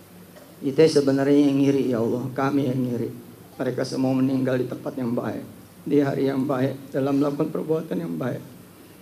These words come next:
Sedangkan kami ini yang belum ketahuan, ya Allah. Meninggal kayak apa? Lagi ngelakuin apa? Ya Allah, tawaffana muslimin.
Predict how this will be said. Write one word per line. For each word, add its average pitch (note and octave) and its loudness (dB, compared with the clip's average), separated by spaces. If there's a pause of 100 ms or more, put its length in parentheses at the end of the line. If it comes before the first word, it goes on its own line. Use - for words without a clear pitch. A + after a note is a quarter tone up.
(480)
Sedangkan D#3+ 2
kami D3+ 6
ini E3 6 (100)
yang D3+ 6
belum D3+ 4
ketahuan, B2+ 2
ya A#2 0
Allah. A2 0 (320)
Meninggal C#3+ 2
kayak D3+ -2
apa? E3 -2 (960)
Lagi C#3+ 2
ngelakuin C3+ 2
apa? C3 -2 (760)
Ya - -2
Allah, C#3 -2 (680)
tawaffana D3+ 2
muslimin. C#3 -2